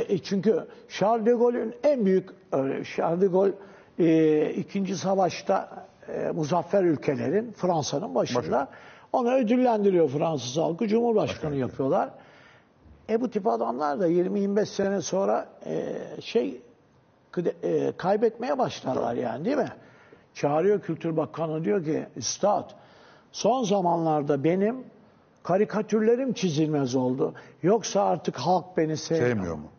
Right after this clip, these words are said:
Speaker 1: Anlatabiliyor muyum ne demek? Bana Sevinç Hanım, Sevinç İnönü, aile dostlarım, Erdal Bey'in ha-,
Speaker 2: Hanım.
Speaker 1: yıllar önce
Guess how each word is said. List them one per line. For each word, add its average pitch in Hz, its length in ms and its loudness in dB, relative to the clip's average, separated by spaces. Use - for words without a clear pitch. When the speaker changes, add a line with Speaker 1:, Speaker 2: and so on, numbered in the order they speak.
Speaker 1:
Anlatabiliyor 196 640 0
muyum 214 160 0
ne 135 80 -2
demek? 117 120 -2
Bana 196 320 2
Sevinç 196 560 0
Hanım, 185 300 -2
Sevinç 180 440 0
İnönü, 165 320 2
aile 196 440 2
dostlarım, 143 540 0
Erdal 170 460 2
Bey'in 165 280 2
ha-, 151 240 -6
Speaker 2:
Hanım. 104 200 -2
Speaker 1:
yıllar 269 300 4
önce 160 460 0